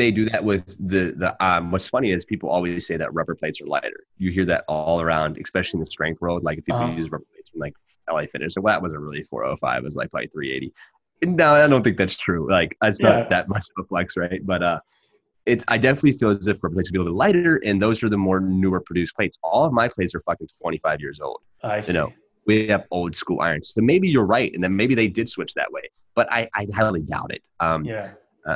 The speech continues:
Speaker 1: I, I really doubt it. But yeah, most of our plates are, like, forty-seven pounds. I believe they're allowed, like, two and a half to three pounds each way, as long as it's within two and a half, three pounds. It's basically
Speaker 2: Jeez,
Speaker 1: standard.
Speaker 2: that's a huge difference for
Speaker 1: Yeah, so if you have eight plates, eight, sixteen, you're, you're talking twenty-five fucking pounds you could be off on what your lift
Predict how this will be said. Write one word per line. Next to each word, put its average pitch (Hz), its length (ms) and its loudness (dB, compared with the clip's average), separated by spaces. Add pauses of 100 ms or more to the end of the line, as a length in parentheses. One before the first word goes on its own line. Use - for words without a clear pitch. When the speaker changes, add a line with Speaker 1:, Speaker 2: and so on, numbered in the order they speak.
Speaker 1:
I, 85 220 0
I - 180 -10
really 82 180 -2
doubt 73 220 -2
it. 71 80 -12
But 98 100 0
yeah, 113 100 4
most 110 300 0
of 131 60 0
our 127 80 2
plates 113 240 0
are, - 20 0
like, 92 160 0
forty-seven 87 380 -2
pounds. 80 320 -4
I 107 80 2
believe 135 280 2
they're 120 120 4
allowed, 101 400 2
like, 82 160 0
two 135 100 -4
and 120 80 2
a - 20 2
half 107 180 0
to 87 60 -4
three 92 200 -2
pounds 78 340 -2
each 76 160 -8
way, 67 220 -4 (100)
as 87 60 -8
long 87 160 0
as 82 80 -4
it's 80 240 -8
within 82 180 -8
two 80 120 -8
and 80 40 -4
a 78 40 -4
half, 80 100 -10
three 76 100 -10
pounds. 58 280 -10
It's - 180 -20
basically - 320 -6 (140)
Speaker 2:
Jeez, - 100 -4
Speaker 1:
standard. - 100 -10
Speaker 2:
that's 139 160 -6
a 123 60 -8
huge 160 640 -6
difference 110 520 -8
for 107 420 -8
Speaker 1:
Yeah, 190 180 -2
so 139 180 2
if 131 80 2
you 143 180 0
have 175 300 2
eight 131 240 0
plates, 156 360 2 (140)
eight, 127 240 -2
sixteen, 131 400 -4
you're, 127 140 0
you're 127 80 -2
talking 156 320 -4
twenty-five 127 580 0
fucking 110 440 0
pounds 117 360 2
you 101 80 2
could 95 140 -2
be 95 100 0
off 104 300 2
on 85 80 -2
what 87 160 -2
your 92 100 0
lift 135 160 -2